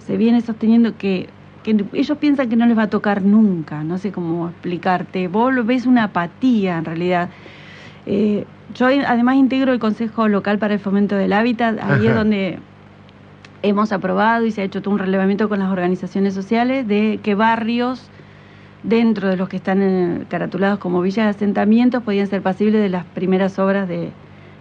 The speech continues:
Speaker 1: de la Subsecretaría de Integración Sociourbana de
Speaker 2: Sí.
Speaker 1: Nación. Lograron bajar cuatro y se está implementando recién el primero,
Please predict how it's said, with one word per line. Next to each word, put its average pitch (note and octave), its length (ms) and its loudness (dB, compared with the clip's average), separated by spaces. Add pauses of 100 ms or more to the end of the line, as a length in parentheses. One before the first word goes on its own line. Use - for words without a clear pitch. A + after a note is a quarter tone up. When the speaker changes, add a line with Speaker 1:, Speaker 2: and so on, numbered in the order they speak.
(100)
Speaker 1:
de G3 100 2
la F#3 100 2
Subsecretaría F3+ 640 -2
de G3+ 60 4
Integración F#3+ 440 0
Sociourbana F#3 560 0
de F3+ 80 2
Speaker 2:
Sí. D#3+ 60 0
Speaker 1:
Nación. F#3 480 0 (1080)
Lograron C4 440 2
bajar A3+ 360 -2
cuatro F#3+ 580 -4 (1400)
y G3+ 260 -2
se G3 120 -4
está G#3+ 180 -2
implementando A#3 640 2
recién A3 280 -2
el A#3+ 120 0
primero, G3+ 560 2